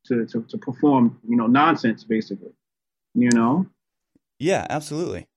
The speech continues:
Speaker 2: Absolutely.
Speaker 1: Yeah.
Speaker 2: And, and I think that's exactly right, because that's the exact opposite of what the people who want to, uh, abuse and oppress do, right? Y-, you look at, uh, Tulsa, Oklahoma, and Black Wall Street back then, and, and one of the most just egregious and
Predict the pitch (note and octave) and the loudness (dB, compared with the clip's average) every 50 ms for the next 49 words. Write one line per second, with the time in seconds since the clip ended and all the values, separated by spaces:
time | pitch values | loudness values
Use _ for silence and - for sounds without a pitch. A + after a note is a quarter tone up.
0 | _ _ D3+ F3 E3+ - F#3 G3 E3+ C3 A2+ B2+ C#3+ C#3 - - _ C3+ D3 C#3 | _ _ -8 -8 -6 -4 -4 -2 -2 0 0 0 0 -2 -6 -8 _ -4 -2 0
1 | C#3 B2+ - _ A#2+ C3+ C3+ - A#3 A3 F#3+ - _ C3+ D#3 E3+ E3+ E3 C3+ A#2+ | -2 -2 -2 _ -6 -6 -4 -2 -4 -4 -4 -6 _ -2 -2 -2 -2 -4 -4 -2
2 | D3+ D#3 E3+ - D#3 B2+ A#2+ B2+ D#3+ E3+ E3+ C3 D3+ D3 A#2+ G#2+ C3 C3+ D3+ D#3 | -2 -2 0 0 -2 -2 0 -2 -2 -2 -6 -8 -6 -6 -6 -2 -2 -4 -4 -4
3 | E3+ D#3 C3 B2 A#2+ C#3 C3+ C3 - - - A#2 C3 - C#3+ D3 - - C3 A2 | -4 -6 -6 -4 -4 -4 -4 -4 -6 -6 -4 -4 -4 -2 -4 -6 -6 -4 -6 -6
4 | - - B2 A#2+ B2+ C3 B2 - B2 - D3 C3+ - B2+ B2 C3 B2 A2+ B2 B2+ | -4 -6 -6 -4 -4 -6 -6 -6 -8 -8 -8 -6 -4 -4 -4 -4 -4 -4 -4 -6
5 | A#2+ - - - B2+ A#2+ A#2 G#2+ - _ _ _ _ _ _ _ _ _ _ _ | -6 -6 -6 -4 -4 -4 -4 -6 -10 _ _ _ _ _ _ _ _ _ _ _
6 | A#2+ A2+ G#2+ G2+ - A#2 A2 G2+ D3 D#3 E3+ E3 C#3 D3 B2 A2+ - - - E3+ | -8 -6 -6 -6 -6 -8 -6 -4 -4 -4 -2 -2 -2 -2 -4 -4 -6 -4 -2 0
7 | D#3+ B2+ A2 - - B2+ A2+ A2+ A2+ F#2 D#2+ C#2+ - _ _ _ _ B2 A#2+ B2+ | 0 2 0 -2 -6 -6 -6 -4 -4 -4 -4 -8 -12 _ _ _ _ -2 0 0
8 | B2+ B2+ - _ A#2 C3 - - C#3+ C#3+ C#3 D#3 D3+ - C#3+ B2+ B2 A#2 A2 G#2 | 0 -2 -6 _ -10 -8 -6 -4 -2 -2 0 -2 0 -2 0 0 0 0 0 -2
9 | - - E3+ D3+ D3+ - D#3+ B2+ C3+ C3+ C#3 B2+ C3 C3+ B2+ B2+ B2 B2 A#2+ A#2+ | -4 -4 -6 -6 -2 0 0 0 0 0 -2 -2 -2 0 0 0 0 0 -2 -4
10 | - A#2 A#2 A2 G#2 G2 B2+ C3 C3 B2+ B2+ B2+ B2+ C3 B2+ - - - C3 A#2 | -4 -4 -6 -6 -4 -4 -2 -2 -2 -2 0 0 0 0 -2 -4 -6 -4 -4 -4
11 | A2+ - - C3+ A#2 A2+ - - C#3+ C#3+ C3+ B2 A2+ A2+ - A#2+ A#2+ A#2+ B2+ B2 | -4 -4 -4 -4 -4 -4 -4 -4 -2 0 0 0 -2 -2 -4 -4 -4 -4 -2 -2
12 | B2+ B2+ B2 A#2 - B2+ B2 - - - C3 B2+ G2+ G#2+ A#2 D#3 E3 D#3 C#3 D3+ | -2 -2 -4 -4 -6 -6 -8 -6 -4 -6 -6 -6 -6 -8 -6 -4 -4 -2 0 0
13 | C3+ A2+ - - - - C3+ B2 A#2 A2+ G2+ | -2 -2 -2 -6 -6 -6 -6 -4 -4 -4 -6